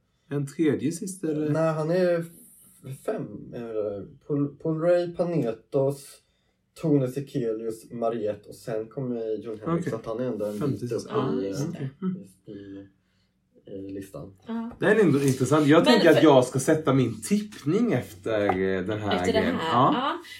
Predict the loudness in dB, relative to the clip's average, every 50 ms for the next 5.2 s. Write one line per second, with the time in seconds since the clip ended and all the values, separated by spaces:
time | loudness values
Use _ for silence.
0 | -8 -6 -4 -2 0 0 0 0 0 -2 -4 -4 -4 -4 -4 -4 -4 -4 -4 -4
1 | -4 -6 -8 -6 -4 -4 -4 -4 -6 -10 _ _ _ _ -6 -4 -4 -2 -2 -2
2 | -4 -2 -2 -2 -2 -2 -2 -2 -2 -2 -2 -4 -4 -4 -2 -2 -2 -2 -4 -4
3 | -6 -6 -6 -6 -6 -4 -4 -4 -2 -2 -2 -2 -2 -4 -4 -4 -4 -4 -4 -4
4 | -4 -6 -6 -6 -6 -4 -6 -6 -6 -8 -10 -8 -6 -2 0 0 0 0 -2 -4
5 | -6 -8 -12 -16